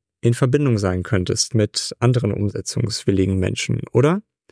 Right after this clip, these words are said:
Wir kennen bei uns viele Menschen, die so sind, und wir laden sie alle ein, sich gemeinsam in unserem neuen Programm Live-Tasting zu verbinden und sich dort auszutauschen und in kurzer Zeit freier,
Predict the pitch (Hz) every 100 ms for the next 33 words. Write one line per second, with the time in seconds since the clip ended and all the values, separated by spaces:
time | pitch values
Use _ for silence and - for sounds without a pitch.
0 | _ _ _ _ _ _ _ _ _ _
1 | _ _ - 139 - 165 147 139 139 -
2 | - 180 120 104 107 120 107 110 107 104
3 | 117 175 - 120 113 - 107 120 131 127
4 | - 143 - 120 123 143 156 156 120 117
5 | 113 117 131 131 123 120 120 117 117 117
6 | 110 110 110 - 110 117 117 - 117 -
7 | 107 113 117 120 - 107 120 135 - 92
8 | 92 - 101 92 - - 104 - 101 113
9 | 110 - 127 127 - - - - - -
10 | _ _ - 113 120 - 123 123 127 156
11 | - - 147 151 - 175 190 - _ _
12 | _ _ _ - 135 127 - 180 170 -
13 | 127 127 120 - - 120 147 160 180